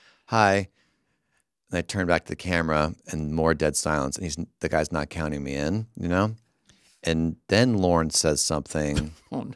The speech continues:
Speaker 1: I'm already on thin ice, and that's just crushed me through the ice into the water.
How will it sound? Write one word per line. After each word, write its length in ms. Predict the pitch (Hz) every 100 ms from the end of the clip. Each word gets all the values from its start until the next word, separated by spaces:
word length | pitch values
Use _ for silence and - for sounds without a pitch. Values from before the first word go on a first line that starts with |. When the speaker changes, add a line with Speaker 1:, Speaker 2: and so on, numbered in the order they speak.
| _
Speaker 1:
I'm 160 | - 127
already 260 | 190 196 151
on 140 | 113
thin 300 | - 104 92
ice, 300 | 85 78 -
and 60 | 104
that's 120 | 113
just 220 | 135 -
crushed 480 | - - 107 101 - _ - _
me 180 | 90 85
through 480 | - 87 87 85
the 120 | 80 80
ice 320 | 78 78 -
into 120 | 82
the 40 | 85
water. 140 | 80